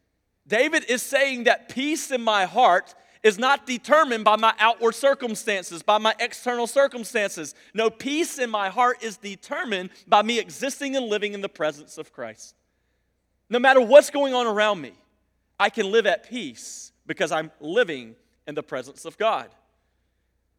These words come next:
Now, I don't want you to miss what Jesus is saying here back in Matthew chapter five.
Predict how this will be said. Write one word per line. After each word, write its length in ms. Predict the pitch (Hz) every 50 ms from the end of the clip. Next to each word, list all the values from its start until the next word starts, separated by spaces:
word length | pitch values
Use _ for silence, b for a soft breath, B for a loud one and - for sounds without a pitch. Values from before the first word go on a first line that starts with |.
| _
Now, 80 | - 165
I 20 |
don't 200 | 170 208 247 226
want 180 | 226 226 - -
you 80 | 233
to 60 | 190 180
miss 280 | 180 180 170 - -
what 160 | 165 170 139
Jesus 460 | 135 135 170 175 170 143 147 143 - 147
is 80 | 135
saying 420 | - - 151 147 143 139 135 131 120
here 480 | 117 165 165 147 127 117 113 113 120
back 300 | _ - 143 147 - -
in 100 | 139 135
Matthew 420 | 143 147 147 147 _ 127 120 120 117
chapter 300 | - 165 - _ 131 123
five. 340 | - 151 147 127 110 110